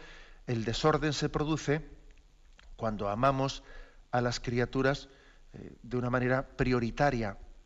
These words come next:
cuando nos apegamos a ellas, ¿no? Y, y curiosamente las criaturas se convierten en un obstáculo para llegar al Creador.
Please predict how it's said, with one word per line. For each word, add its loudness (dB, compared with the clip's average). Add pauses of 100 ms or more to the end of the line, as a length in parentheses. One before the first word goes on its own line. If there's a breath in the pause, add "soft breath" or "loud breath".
cuando -2
nos -2
apegamos 2
a 2
ellas, 0
¿no? -6 (720 soft breath)
Y, -8 (180)
y -10
curiosamente 2
las 2
criaturas 0 (360 loud breath)
se -6
convierten 0
en -2
un 0
obstáculo 0 (760 soft breath)
para 2
llegar 2
al 2
Creador. 0